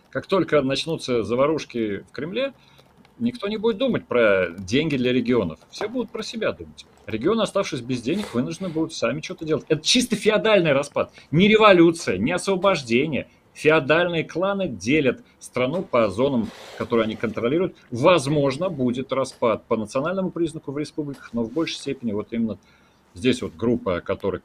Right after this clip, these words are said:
на "Газпром" опирается, тут, э, "Лукойловские", там ещё какие-то, условно говоря. Потому что крыша, главное, политическая, а не "Лукойл", не "Газпром".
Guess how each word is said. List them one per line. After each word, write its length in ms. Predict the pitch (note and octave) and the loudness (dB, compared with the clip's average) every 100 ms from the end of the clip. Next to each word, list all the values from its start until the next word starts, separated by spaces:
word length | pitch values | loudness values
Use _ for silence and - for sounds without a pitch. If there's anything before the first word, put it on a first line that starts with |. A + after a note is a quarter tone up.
| - | -14
на 220 | F#2+ F#2+ | -10 -6
"Газпром" 440 | F2+ G#2 - A3 G3+ | -4 -4 2 2 4
опирается, 560 | D#3+ D3+ C#3+ B2+ - | 2 4 4 2 -6
тут, 300 | - A#2 F2 F2 | -8 -6 -6 -8
э, 320 | D#2+ D#2+ D#2+ | -8 -6 -6
"Лукойловские", 800 | F2+ B2+ G#3 A3+ F#3 - - B2+ | -4 0 6 8 6 0 -2 -2
там 200 | - G#2 | 0 -2
ещё 220 | G2 - A3+ | -2 -2 -2
какие-то, 560 | E3 - C3+ - G2+ - _ _ - | -4 -6 -6 -6 -8 -10 _ _ -10
условно 440 | B2+ D#3 C#3+ F#2+ | -2 4 4 4
говоря. 340 | E2+ F#2+ E2+ D2 _ - - - _ | 2 0 0 -4 _ -20 -20 -20 _
Потому 260 | - G2 G2 | -6 -2 -2
что 480 | - G2 F2+ E2+ E2 | -4 -2 -2 -2 -6
крыша, 280 | - D#3 C#3+ | -2 0 2
главное, 300 | A#2+ C3+ B2 | 4 4 4
политическая, 720 | - C3+ D3 D3+ G#2 - F2+ F2 | 2 0 2 -2 -2 -2 0 0
а 60 | |
не 100 | F#2+ | 0
"Лукойл", 440 | G2+ A2+ A#2+ A2 G2 | 0 0 2 2 0
не 100 | G2 | -2
"Газпром". 460 | F#2+ F#2 F#2 D#2 | -4 -4 -8 -12